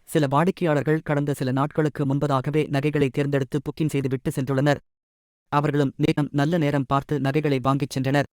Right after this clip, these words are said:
கடந்த பத்து நாட்களில் ஒரு கிராம் தங்கம் ஒன்பதாயிரத்து இருநூற்று நாற்பது விலை வரை விற்பனை செய்யப்பட்ட நிலையில் நேற்று ஒரு கிராம்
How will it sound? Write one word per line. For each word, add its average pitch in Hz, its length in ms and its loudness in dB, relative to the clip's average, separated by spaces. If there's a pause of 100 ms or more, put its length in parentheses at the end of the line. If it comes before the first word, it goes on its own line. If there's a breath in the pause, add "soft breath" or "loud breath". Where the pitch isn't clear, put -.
(580)
கடந்த 180 340 2
பத்து 180 340 0
நாட்களில் 151 460 0
ஒரு 143 240 0
கிராம் 156 220 0
தங்கம் 151 320 0
ஒன்பதாயிரத்து 143 720 0 (100)
இருநூற்று 175 540 2
நாற்பது 151 600 0
விலை 151 260 2
வரை 156 180 0
விற்பனை 147 340 0
செய்யப்பட்ட 135 460 -4
நிலையில் 139 320 0
நேற்று 143 300 -2
ஒரு 139 200 0
கிராம் 147 200 2